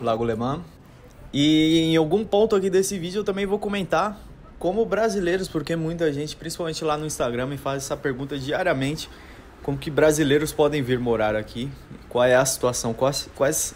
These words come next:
são as chances de um brasileiro conseguir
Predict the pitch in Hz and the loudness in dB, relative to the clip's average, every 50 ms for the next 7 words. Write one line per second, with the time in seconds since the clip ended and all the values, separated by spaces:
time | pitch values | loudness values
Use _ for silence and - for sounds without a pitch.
0 | - - - - - 165 180 180 170 - - - 156 165 185 185 - - 131 123 | -12 -10 -4 0 2 2 2 2 2 0 0 0 0 0 0 -2 -2 -4 -4 -4
1 | 120 131 131 127 131 139 131 120 117 120 135 147 147 - 165 165 - - 143 123 | -2 -2 -2 2 2 2 2 2 0 0 0 -2 -2 -4 -4 -4 -4 -4 -6 -6
2 | 123 139 156 | -4 -6 -6